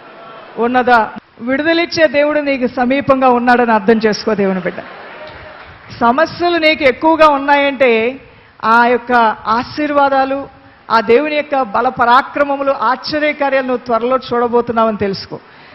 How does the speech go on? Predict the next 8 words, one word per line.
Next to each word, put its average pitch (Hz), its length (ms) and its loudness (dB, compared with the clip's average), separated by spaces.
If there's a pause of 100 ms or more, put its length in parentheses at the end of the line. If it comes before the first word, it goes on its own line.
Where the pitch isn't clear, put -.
(200)
మునుపెన్నడూ 277 680 2
నీ 294 140 0
క్రైస్తవ 285 520 0
జీవితంలో 277 460 -2
చూడనటువంటి 262 960 0 (120)
అద్వితీయమైన 262 760 0
కార్యాలను 247 560 2
చూడబోతున్నావు. 208 880 2